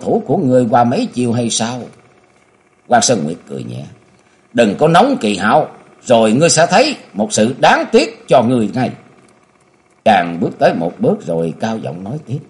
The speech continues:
"Bốc Thượng Xuân, nếu ngươi cần một vũ khí phòng thân thì cứ lấy ra, ta không muốn ngươi vĩnh viễn ra đi với niềm oán hận." Bốc Thượng Xuân chớp mắt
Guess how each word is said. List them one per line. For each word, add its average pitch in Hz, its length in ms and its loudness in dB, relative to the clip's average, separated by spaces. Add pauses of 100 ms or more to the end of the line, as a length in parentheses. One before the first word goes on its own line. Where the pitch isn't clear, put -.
(440)
"Bốc - 280 2
Thượng 107 180 2
Xuân, 165 300 2 (580)
nếu 226 200 4
ngươi 156 200 4
cần 104 320 2
một 107 200 0
vũ 151 200 2
khí 254 280 0
phòng - 260 0
thân 135 240 2 (140)
thì 87 180 -8
cứ 156 140 -8
lấy 202 220 2
ra, 123 260 2 (320)
ta 101 100 -4
không 123 280 0
muốn 196 220 2
ngươi 127 240 0
vĩnh 214 220 2
viễn 180 240 2
ra 135 200 2
đi 139 280 2
với 208 100 6
niềm 90 280 -4
oán 220 220 2
hận." 107 160 0 (1080)
Bốc - 180 2
Thượng 92 160 -2
Xuân 110 340 0
chớp - 300 -2
mắt 156 140 -6